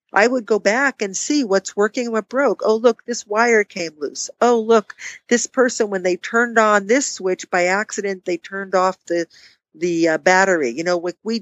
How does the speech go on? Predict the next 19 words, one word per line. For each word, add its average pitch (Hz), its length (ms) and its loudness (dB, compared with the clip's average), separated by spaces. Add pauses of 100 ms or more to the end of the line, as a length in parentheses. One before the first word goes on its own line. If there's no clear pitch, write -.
(120)
we 226 120 -2
would 214 220 -2
look 190 360 2
at 220 120 4
how 208 160 2
people 220 380 -4
were 190 80 -2
using 185 440 -4
these, 151 240 -6
and 165 80 -2
we 165 120 -2
had 175 200 2
a 175 60 6
real 196 300 2 (120)
iterative 196 460 0
design 160 400 -4
process 240 640 0 (400)
that 175 180 6
involved 180 720 -2